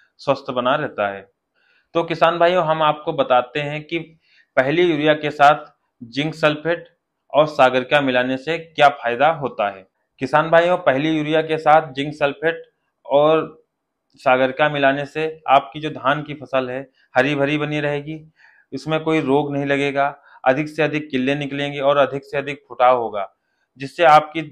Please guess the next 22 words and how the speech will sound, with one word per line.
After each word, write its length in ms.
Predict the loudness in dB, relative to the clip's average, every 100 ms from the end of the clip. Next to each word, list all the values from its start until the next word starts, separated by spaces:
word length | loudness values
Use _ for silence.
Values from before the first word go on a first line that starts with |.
| -18 _ -6
धान 220 | 0 0 0
की 140 | -10 -12 _ _
फसल 240 | -4 -4 -2
जो 160 | -2
है 160 | -2 -4
तेजी 480 | -8 _ -4 -2 -6
से 160 | -8
ग्रोथ 340 | -4 -2 -2 -4
करेगी 340 | -8 -8 -12 -6
और 180 | 0 4
आपको 300 | 4 4 4
अधिक 380 | 2 2 -6 -10
उत्पादन 460 | -16 -2 0 0 -2
होगा 320 | -6 -10 -10 _ _ -2
और 240 | 0 0 -2
अधिक 360 | -6 -6 -10 _ _
मुनाफा 380 | -4 -4 0 0
भी 140 | 0 -4
होगा। 260 | -10 -12 -16 _ -12
इसलिए 320 | -10 -6 -2
आप 280 | 2 2 2
लोग 300 | -2 -6 -8